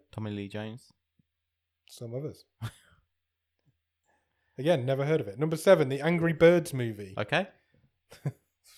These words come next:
Speaker 2: So random. Number six, We're the Millers.
Speaker 1: Sure, why not?
Speaker 2: Jennifer Aniston movie from fifteen years
Speaker 1: <laughs>
Speaker 2: ago, probably.
Speaker 1: Maybe ten. I'm not
Speaker 2: Maybe
Speaker 1: sure.
Speaker 2: ten.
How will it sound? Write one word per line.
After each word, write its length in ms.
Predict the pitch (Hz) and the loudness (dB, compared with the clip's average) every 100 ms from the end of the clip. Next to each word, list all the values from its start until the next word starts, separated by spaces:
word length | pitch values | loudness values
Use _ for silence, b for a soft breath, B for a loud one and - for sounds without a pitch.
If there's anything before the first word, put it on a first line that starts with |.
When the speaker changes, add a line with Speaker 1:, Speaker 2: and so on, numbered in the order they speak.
| - | -12
Speaker 2:
So 80 | 202 | -8
random. 380 | 202 135 139 90 - b b b b _ | -6 -6 -8 -12 -18 b b b b _
Number 120 | 190 | 2
six, 360 | 190 240 - - | 6 6 4 0
We're 200 | 147 202 | 4 6
the 80 | 202 | 6
Millers. 560 | 180 185 135 - - - | 4 4 2 0 -10 -14
Speaker 1:
Sure, 540 | - 151 170 233 127 | -8 6 6 6 4
why 120 | 147 | 4
not? 480 | 277 285 160 - - | 4 2 2 0 -14
Speaker 2:
Jennifer 440 | - - 156 - 156 | -10 -6 -4 0 0
Aniston 500 | 160 160 - 107 110 | 0 -4 -8 -12 -10
movie 260 | 107 113 | -10 -10
from 400 | 110 113 110 107 - _ _ _ - - | -8 -8 -8 -14 -20 _ _ _ -20 -20
fifteen 560 | - 139 - 156 156 | -10 -10 -6 -4 0
years 220 | 156 170 | 0 0
Speaker 1:
<laughs> 20 | 165 | 2
Speaker 2:
ago, 180 | 175 | 2
probably. 540 | 165 185 185 185 208 214 B B B B - | 2 -4 -8 -6 -6 -10 B B B B 0
Speaker 1:
Maybe 180 | 170 131 | 0 2
ten. 320 | 110 92 87 _ - | -6 -6 -10 _ -14
I'm 60 | 98 | -10
not 160 | 92 | -8
Speaker 2:
Maybe 140 | 160 139 | -6 -8
Speaker 1:
sure. 80 | - | -2
Speaker 2:
ten. 320 | 160 165 | -2 -2